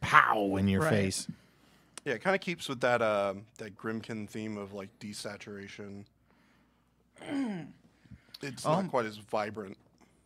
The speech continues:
Speaker 2: Sure.
Speaker 1: Uh, let's see. So I get Alec came back. So mixed together. So Alec is saying, so beaten purple with deathless
Speaker 2: No
Speaker 1: metal,
Speaker 2: mixed.
Speaker 1: m-, not mixed together.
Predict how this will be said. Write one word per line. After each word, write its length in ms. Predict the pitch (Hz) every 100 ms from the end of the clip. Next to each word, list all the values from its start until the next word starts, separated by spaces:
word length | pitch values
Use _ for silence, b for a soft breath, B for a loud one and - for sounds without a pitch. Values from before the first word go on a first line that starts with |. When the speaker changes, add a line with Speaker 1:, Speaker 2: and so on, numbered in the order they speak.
| _ _ -
Speaker 2:
Sure. 380 | - 156 185 - b b b b b b _ _ _ - - _ _ - - _ _ -
Speaker 1:
Uh, 300 | 107 101 98
let's 160 | 104 -
see. 220 | 107 95
So 240 | - 101
I 40 | 101
get 160 | 113 95
Alec 340 | 104 101 107
came 180 | - 98
back. 260 | - -
So 200 | - 110
mixed 340 | 101 120 151 -
together. 600 | 139 113 123 117 95 95 _ b b b b
So 160 | -
Alec 260 | 127 143 160
is 80 | 135
saying, 280 | 156 135 123
so 120 | 107
beaten 380 | 92 175 175 190
purple 320 | 165 160 151
with 220 | 127 _
deathless 340 | - 123 - 156
Speaker 2:
No 100 | 123
Speaker 1:
metal, 220 | 117 113
Speaker 2:
mixed. 300 | 107 - 107
Speaker 1:
m-, 240 | 101 110 - -
not 380 | 107 120 135 113
mixed 320 | 104 104 -
together. 480 | 101 95 92 92